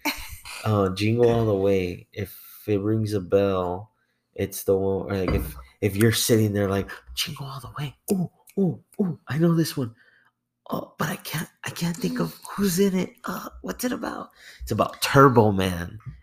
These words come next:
Speaker 2: and Arnold Schwarzenegger.
Speaker 1: No one's ever heard of that movie before.
Speaker 2: Ah, I know. Please let me, let us know in the comment section below.
Speaker 1: Oh,
Speaker 2: I'm just
Speaker 1: comment.
Speaker 2: kidding.
Speaker 1: <laughs>
Speaker 2: Let us know. Um, maybe we'll do a,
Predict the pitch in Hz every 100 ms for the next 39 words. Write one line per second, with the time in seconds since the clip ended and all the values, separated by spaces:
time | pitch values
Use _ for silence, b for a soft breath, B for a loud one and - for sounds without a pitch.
0 | - 110 104 - 113 127 131 - - 113
1 | 123 - 104 - 220 - - 247 - 214
2 | 214 214 214 208 202 196 202 - 233 233
3 | - 101 101 87 85 - - _ _ 101
4 | 107 107 98 - _ - 107 95 98 98
5 | 104 - 110 127 156 180 170 - - 101
6 | 117 - - 87 - 120 107 67 58 64
7 | - 214 - - 90 - - - - _
8 | 320 311 262 226 - 101 117 143 123 127
9 | 135 139 120 104 90 90 - _ _ _
10 | _ - - _ - 98 98 110 110 104
11 | 107 110 101 87 80 -